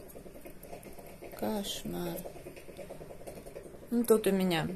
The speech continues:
я только руки помыла, по-, подождала. А, х-, сушка хорошо действует. Вот, ну и смыла, потому что она такая жирная. Вот, надо будет еще подправить. Я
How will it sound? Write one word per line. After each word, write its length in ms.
я 220
только 280
руки 240
помыла, 500
по-, 160
подождала. 800
А, 600
х-, 80
сушка 380
хорошо 880
действует. 760
Вот, 360
ну 160
и 80
смыла, 400
потому 200
что 140
она 140
такая 380
жирная. 600
Вот, 260
надо 240
будет 320
еще 300
подправить. 840
Я 600